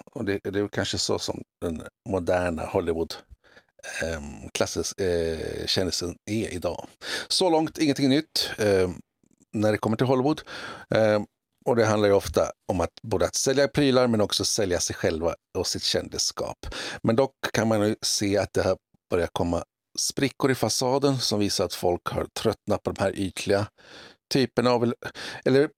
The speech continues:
på, på den här glättiga ytan åtminstone, att man vill veta mer. Vilk-, vem är de här personerna egentligen? Och kontroversen då kring Blake Lively visar ju också att vad som händer när man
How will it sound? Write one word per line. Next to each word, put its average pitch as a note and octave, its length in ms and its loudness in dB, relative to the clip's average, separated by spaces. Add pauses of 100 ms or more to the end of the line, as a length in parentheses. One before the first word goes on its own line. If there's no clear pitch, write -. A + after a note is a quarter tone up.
(120)
på, C#3 200 2
på B2+ 60 2
den B2+ 160 4
här B2+ 160 4
glättiga B2 520 2
ytan D#3+ 540 2
åtminstone, F2 380 0
att - 80 -6
man G#2+ 120 2
vill A2 100 2
veta A2+ 260 2
mer. A#2+ 320 2
Vilk-, A2+ 420 0
vem B2+ 220 4
är D#3 160 4
de C#3 100 2
här G2+ 80 4
personerna E2 640 -2
egentligen? B2 760 -2 (440)
Och G#2 500 2
kontroversen B2+ 540 2
då F#2+ 100 2
kring G2 280 -2
Blake G2+ 280 0
Lively A#2+ 320 2
visar F#2+ 280 -2
ju F2 40 2
också F2 240 -2
att - 80 -4 (160)
vad G#2 180 -2
som F#2+ 160 -4
händer A#2 560 0 (920)
när A#2+ 160 2
man G#2 220 0